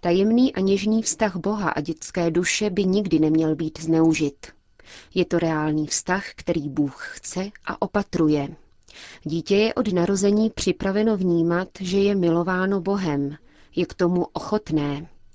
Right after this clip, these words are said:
Ještě dříve, než je schopno vnímat, že je samo o sobě milováno, dítě už cítí, že existuje Bůh, který má děti rád. Dětem právě narozeným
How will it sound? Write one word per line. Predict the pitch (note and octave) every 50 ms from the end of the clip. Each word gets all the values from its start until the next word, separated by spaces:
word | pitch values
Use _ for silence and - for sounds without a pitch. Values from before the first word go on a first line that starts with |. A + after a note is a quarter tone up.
| - - - - - - -
Ještě | - F#3 F3 - - - D#3+
dříve, | D3 E3 - F3+ E3 E3+ D#3 F#3+ F#3+
než | F#3+ F3 D#3 - -
je | E3 D#3
schopno | - - - - F3 - - - D#3+ D#3
vnímat, | - D#3 D#3+ E3 E3 E3 E3+ F3 F#3 - _ -
že | E3 D3 E3+
je | D#3+ D#3 D3+
samo | - - F3 E3 F3 F3+
o | - E3+
sobě | - - - E3+ - D#3 D#3
milováno, | D#3 D#3 D#3+ D#3+ E3 D#3+ F3 E3+ E3+ F3 F3 F3 F#3 F#3 F#3+ F#3 - _ - - - - - - -
dítě | - D#3 F3 E3+ - A#3 B3
už | - A#3 - - -
cítí, | - - - F#3 E3+ - - - F#3 G3 G#3+
že | G#3 - G#3 -
existuje | D#3+ D#3 D#3 F3+ F3 - - - - D#3+ D3+ D3 D3
Bůh, | C#3+ C#3 D#3 D#3+ E3+ F#3 A3 - - - - -
který | - - - A3 A3 G#3 G#3 G3
má | F#3+ F3+ F3 E3+
děti | D#3 D#3 D3 - - D#3+
rád. | C#3+ D3+ C#3+ C3+ C3 D#3 _ - - - _ _ _ _ _ _ _ _ _ _ _ _ _ _ _ - - - - - - - - _ _ -
Dětem | - G#3 G#3+ G#3+ - A3+ A3+ A3 A3+ A3+ A3 -
právě | - F#3 E3+ E3+ D#3 E3 D#3+
narozeným | D#3+ D#3+ E3 F3+ F#3 F3 F#3 F#3 F3+ F#3 F#3 F#3 F#3 F#3 F#3+ G3+